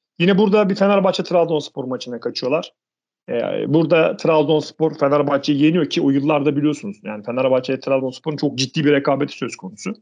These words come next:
Ve genel anlamda da baskın olan taraf Trabzonspor. Ve orada hatta, e, "Şu takıma da bir türlü şansımı tutmuyor." diyor hani öğrencilerden bir tanesi.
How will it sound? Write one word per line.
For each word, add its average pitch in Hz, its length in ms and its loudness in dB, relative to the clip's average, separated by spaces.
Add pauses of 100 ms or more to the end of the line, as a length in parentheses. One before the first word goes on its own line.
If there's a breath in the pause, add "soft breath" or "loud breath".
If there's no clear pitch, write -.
(240)
Ve 143 80 0
genel 160 220 2
anlamda 127 400 -2
da 123 120 0
baskın 147 360 0
olan 123 140 -2
taraf 202 260 -2
Trabzonspor. 151 640 -4 (680)
Ve 180 320 0 (280)
orada 151 380 2
hatta, 165 440 0 (220)
e, 135 100 -2
"Şu - 140 -6
takıma 170 320 0
da 165 100 4
bir 160 60 0
türlü 151 180 -2
şansımı 165 420 -2
tutmuyor." 110 540 -10
diyor 107 260 -2
hani 104 260 -6
öğrencilerden 113 580 0
bir 123 80 -2
tanesi. 127 580 0